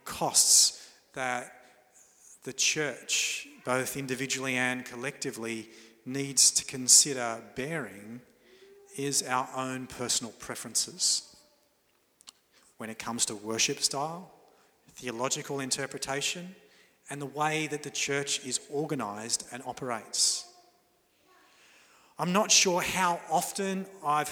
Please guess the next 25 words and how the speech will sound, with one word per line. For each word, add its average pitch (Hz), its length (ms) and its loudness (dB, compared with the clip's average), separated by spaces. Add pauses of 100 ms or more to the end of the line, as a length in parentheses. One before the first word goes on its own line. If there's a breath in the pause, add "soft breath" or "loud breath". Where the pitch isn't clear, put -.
heard 156 400 2
someone 175 540 6
express - 880 4 (240 loud breath)
that 135 160 -6
they 127 160 0
didn't 151 380 -2
enjoy 147 420 0
that 151 200 4
sermon, 156 520 4 (540 loud breath)
they 123 160 0
didn't 151 380 -4
like 147 340 4
that - 240 2
song, 123 520 2 (340 loud breath)
or 135 120 -4
they 139 160 4
disagreed 139 1040 6 (100)
with 139 200 -4
that 147 180 4
interpretation 143 880 0
or 127 240 -4
application 135 760 -2
of 117 120 -10
that 127 240 -2
doctrine. 127 420 -2